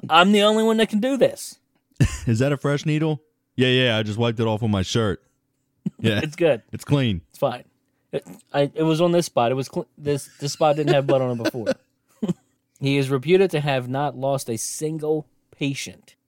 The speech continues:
Speaker 1: resulting in the immunization of approximately three thousand people and the saving of many lives. He would first collect the smallpox pus. He would then dry it using peat smoke.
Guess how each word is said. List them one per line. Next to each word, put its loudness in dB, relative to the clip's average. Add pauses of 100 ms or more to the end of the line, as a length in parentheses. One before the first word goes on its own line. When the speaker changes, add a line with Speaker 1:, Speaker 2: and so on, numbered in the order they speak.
Speaker 1:
resulting 0
in -2
the -4
immunization -4
of -6
approximately -6
three -8
thousand -6
people -8
and -12 (240)
the -8
saving -4
of -6
many -4
lives. -10 (160)
He -6
would -2
first -4
collect -2
the -6
smallpox -4
pus. -16 (380)
He -4
would -2
then 0
dry -2
it 0
using -6
peat -6
smoke. -12